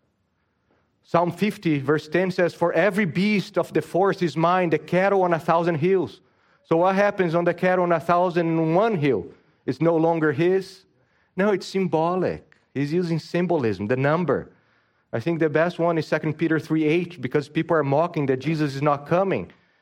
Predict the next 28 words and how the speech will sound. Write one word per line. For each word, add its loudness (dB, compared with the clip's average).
And -6
Peter 2
says, 0
"Do 0
not 2
overlook 0
this 0
one 0
fact, -2
beloved, 2
that 2
with 0
the 2
Lord 2
one 2
day 2
is 0
as 0
one 0
thousand 0
years, -4
and -2
a 0
thousand 0
years 0
as -2
one -2
day." -2